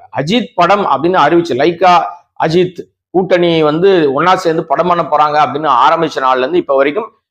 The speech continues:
அதற்கு எதிராக பல்வேறு விஷயங்கள் இருக்கு. அங்க ஒண்ணுமே இல்லைன்னா கூட ஊதி பெரிதாகிறதுக்கு சில பேர் கிளம்பி இருக்காங்க. சில பேர் வந்து ஏதோ ஒரு சம்பவம் நடந்திருக்கும் அதை பெருசாக்குவாங்க. ஒண்ணுமே இல்லாத பேசுற ஆட்களை வந்து நம்ம வந்து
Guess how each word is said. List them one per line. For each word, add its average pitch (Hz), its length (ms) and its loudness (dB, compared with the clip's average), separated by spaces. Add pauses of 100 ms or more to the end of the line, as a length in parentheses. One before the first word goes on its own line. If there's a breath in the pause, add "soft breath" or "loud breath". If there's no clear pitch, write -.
அதற்கு 151 360 0
எதிராக 208 440 2
பல்வேறு 190 680 2
விஷயங்கள் 147 400 0
இருக்கு. 104 240 -8 (280)
அங்க 143 240 0
ஒண்ணுமே 196 320 2 (120)
இல்லைன்னா 202 380 2
கூட 196 260 4
ஊதி 220 220 2
பெரிதாகிறதுக்கு 170 760 0
சில 151 120 0
பேர் 160 180 -2
கிளம்பி 143 300 -4
இருக்காங்க. 120 360 -2 (360 loud breath)
சில 220 220 0
பேர் 226 200 4
வந்து 208 440 4
ஏதோ 175 260 2
ஒரு 240 120 2
சம்பவம் 196 340 0
நடந்திருக்கும் 170 340 2
அதை 170 140 0
பெருசாக்குவாங்க. 160 600 -2 (960)
ஒண்ணுமே 220 340 2 (100)
இல்லாத 233 340 2
பேசுற 202 340 0
ஆட்களை 170 340 2
வந்து 165 540 4
நம்ம 135 200 -2
வந்து 160 220 0